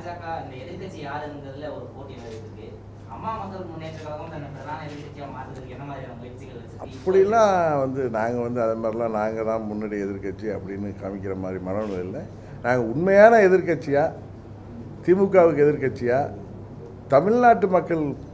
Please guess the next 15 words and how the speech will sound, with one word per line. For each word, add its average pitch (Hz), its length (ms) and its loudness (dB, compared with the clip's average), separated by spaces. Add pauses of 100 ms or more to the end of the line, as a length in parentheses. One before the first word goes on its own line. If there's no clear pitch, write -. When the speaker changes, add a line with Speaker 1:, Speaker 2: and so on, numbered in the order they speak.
(300)
Speaker 2:
பிரச்சனைகள்ல 139 720 2
தி 190 140 6
மு 196 140 4
க 170 160 4
தவறு 147 280 6
செய்கிற 123 260 0
போதும், 110 520 -4 (420)
அவர்கள் 180 440 8
முறைகேடுகள்ல 143 1200 6 (120)
அவர்கள் 135 340 2
மேல் 143 80 0
குற்றச்சாட்டு 127 460 0
வரும்போது 123 420 -2
நாங்க 202 260 2
எதிர்த்து 156 520 2